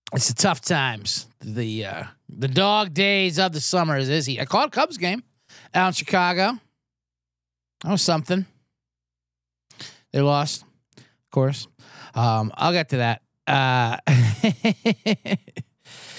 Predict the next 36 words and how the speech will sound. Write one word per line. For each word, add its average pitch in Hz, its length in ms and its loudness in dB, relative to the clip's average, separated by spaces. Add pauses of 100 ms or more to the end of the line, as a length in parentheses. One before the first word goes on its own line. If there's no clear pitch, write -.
(360)
why 170 220 2
is 85 120 -2
this? - 240 -10
Why 80 360 -6
does - 120 -2
it 62 120 -10
even 57 180 -12
look 143 300 -2
like - 260 -18
that? - 260 -16
Anyway, - 540 -6 (120)
um, 123 920 0 (640)
let 135 100 -4
me 113 120 -2
just - 180 -14
close - 320 -14
this - 140 -16
off. - 360 -18
I 135 140 -4
should, - 240 -8
I - 80 -12
should 107 140 -6
have 104 80 -6
started 135 280 0
a 127 60 -2
stopwatch. 185 640 -2
I 113 80 -6
did 123 140 -6
not. 156 320 -2 (480)
God, 190 320 -8
I, 185 200 -10 (240)
I - 60 -18
can't 160 300 -10
do 214 140 -4
anything 208 480 -8
right. - 440 -6